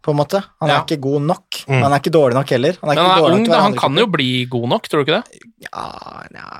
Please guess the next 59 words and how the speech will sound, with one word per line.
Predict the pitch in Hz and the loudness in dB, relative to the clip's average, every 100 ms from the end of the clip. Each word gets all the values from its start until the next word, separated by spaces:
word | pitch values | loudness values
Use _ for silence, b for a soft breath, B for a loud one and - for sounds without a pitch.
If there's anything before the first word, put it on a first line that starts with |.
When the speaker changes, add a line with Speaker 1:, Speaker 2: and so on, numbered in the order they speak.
| - | -16
Speaker 1:
jeg | - | -2
Speaker 2:
Nei. | 156 165 | 0 4
Speaker 3:
De | 151 | 4
Gea | 151 | 4
hadde | 175 208 | 4 2
Speaker 1:
kanskje. | 180 | 2
Speaker 3:
sine | 139 | 0
problemer, | 131 127 113 113 | 0 2 2 2
han, | 113 117 | -2 -2
i | 117 | -4
begynnelsen, | 113 107 139 | -6 -6 -6
han | 127 | -2
ikke? | 123 | 2
Speaker 1:
Ja, | 127 147 | 4 6
Speaker 2:
Å, | |
Speaker 1:
men | 131 | 4
Speaker 2:
ja, | 143 | 4
Speaker 1:
han | 156 | 4
Speaker 2:
helt | 165 | 4
Speaker 1:
hadde | 160 120 | 2 2
et | 135 | 0
sånn | 151 131 | 0 -4
Speaker 2:
fryktelig. | 120 | 0
Speaker 1:
vanvittig | 131 147 113 175 _ 135 | 0 0 -4 -8 _ -6
potensial | 127 123 117 117 101 | -4 -4 -2 -2 -2
samtidig | 117 120 107 | -2 -2 -2
som | 120 113 | -4 -4
han | |
så, | 117 - 101 113 | -4 -6 -4 -4
da. | 139 131 _ _ | -4 -8 _ _
Speaker 2:
Ja. | - 131 | -4 -2
Speaker 1:
Samtidig. | 131 101 110 131 B B | -2 -6 -6 -10 B B
Jeg | B B | B B
Speaker 3:
Nei, | |
Speaker 1:
ser | 95 117 | -4 0
bare | |
ikke | 117 123 127 | 2 2 0
Speaker 3:
reaksjonene | 120 127 95 98 98 | -4 -6 -4 -6 -4
til | 113 | -6
De | |
Gea | 104 104 104 87 | -2 -4 -2 -6
er | 95 | -8
fortsatt | 95 - 101 | -10 -10 -10
makeløse, | 104 95 - 90 - | -8 -8 -8 -12 -10
altså. | 92 - _ | -12 -14 _
Det | 101 | -2
er | 101 | -2
noe | 104 | -2
med | 104 | -4
det. | 101 - 113 110 | -6 -10 -16 -12
På, | - 113 | -12 -4
på | 139 | -2
linja | 135 110 104 110 | -2 0 0 0
er | 104 | -2
han | 107 - | -4 -10
helt | 95 - | -16 -12
sinnssyk, | - - 82 - - 117 135 | -10 -10 -12 -10 -10 -8 -6
liksom. | 127 139 _ B B - | -6 -8 _ B B -2
Speaker 2:
Ja, | 165 | -2